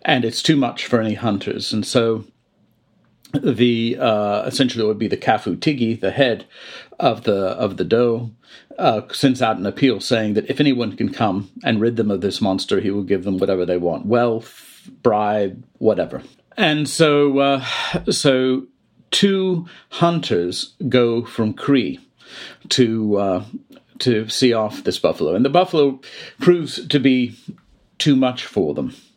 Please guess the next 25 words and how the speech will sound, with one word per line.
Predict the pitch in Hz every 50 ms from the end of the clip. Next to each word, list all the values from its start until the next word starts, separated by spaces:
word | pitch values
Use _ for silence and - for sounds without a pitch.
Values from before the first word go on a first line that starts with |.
| _ _ _ - - - - - - - - -
But | 143 127 120 - 143 135 131 131 - - 127 - _ _ _ _ _ _ - - - _ _ _ _ _ -
perhaps | 143 156 165 180 170 -
because | - - 143 143 - 143 135 123 110 120
of | 120 104
a, | 113 107 98 92 - - - -
a | -
prophecy | - - 135 131 143 143 143 - 135 - - - 131 127 123 120 123 123 117
or | 110 - 82 80 76 73 80 - -
mercy | - 131 135 139 139 143 139 - - 131 123 123 123 127 117
or | - 101 101 87 87 87 85 82 80 80 95 -
fatigue, | - - 123 120 - - 147 143 143 139 139 135 131 127 - - _ _ _ - - - - - - - - -
the | - 123 123
doe, | 120 110 147 151 143 127 120
who | 113 117 127
in | 120 113 120
fact | - 143 131 117 117 - -
is | 120 110 -
sort | - - - 127 120 110 104
of | 101 95 -
the, | - 113 107 107 104 101
um, | 98 95 90 87 92 90 87 - _ _ _ _ _ _ _ _ _ _ _ _ _ _ _ _ _ _ _ -
the, | - 185 139 113 110 95 98 - - -
the | - 110
monstrous | 113 117 117 123 123 - - - 110 98 - -
form | - - - 139 139 127 120 101 87 92 95 104 107